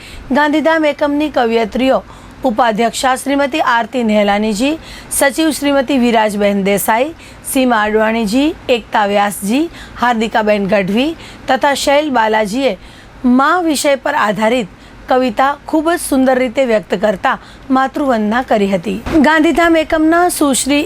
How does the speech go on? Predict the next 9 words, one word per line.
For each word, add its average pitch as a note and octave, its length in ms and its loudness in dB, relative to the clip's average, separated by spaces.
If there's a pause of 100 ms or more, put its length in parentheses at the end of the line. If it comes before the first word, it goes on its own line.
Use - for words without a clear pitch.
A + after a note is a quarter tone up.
(120)
એકતા C4 340 0
વ્યાસજીએ G3+ 560 0 (520)
પ્રથમ D4 440 0
ઉપન્યાસ C4 640 0
અમીરન D4+ 420 0
માટે C#4+ 320 0
તેમને B3+ 360 0
અભિનંદન A3+ 520 0
આપતા C#4 300 -4